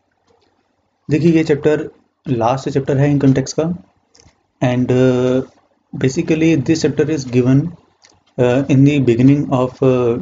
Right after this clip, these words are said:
V K Singhania sir book। But, uh,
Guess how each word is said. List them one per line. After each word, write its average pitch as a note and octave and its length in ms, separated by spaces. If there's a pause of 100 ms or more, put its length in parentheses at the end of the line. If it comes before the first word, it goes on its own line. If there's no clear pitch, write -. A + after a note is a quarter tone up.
(140)
V A#2+ 60
K C3 240
Singhania A#2 300
sir A2 200
book। D3+ 160 (1700)
But, C#3+ 300
uh, D#3 380